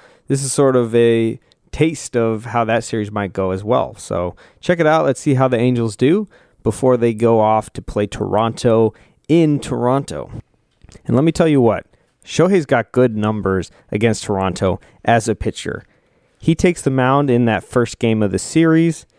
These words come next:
And who else do you want on the mound but Shohei, really? He's got nineteen strikeouts in two games against Toronto last year. Hasn't faced them as a pitcher this year,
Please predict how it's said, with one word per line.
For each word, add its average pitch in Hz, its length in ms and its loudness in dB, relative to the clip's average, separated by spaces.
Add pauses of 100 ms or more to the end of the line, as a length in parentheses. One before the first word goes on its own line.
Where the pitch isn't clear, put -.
(400)
And 120 120 2
who 151 120 4
else 220 180 0
do - 80 -2
you 127 100 4
want 113 300 2
on 107 220 -2
the 90 60 -4
mound 92 340 -2
but - 100 -8
Shohei, 101 580 0
really? 104 400 2 (340)
He's 131 200 0
got 131 180 2
nineteen 165 580 0
strikeouts 113 840 0
in 98 200 -2
two 151 280 -2
games 110 580 0
against 101 540 -4
Toronto 92 800 -2 (340)
last 143 480 0
year. 98 440 -8 (340)
Hasn't 147 320 0
faced 147 240 0
them 135 200 2
as 120 120 -2
a 104 60 -10
pitcher 104 360 -4
this 107 360 -2
year, 78 380 -4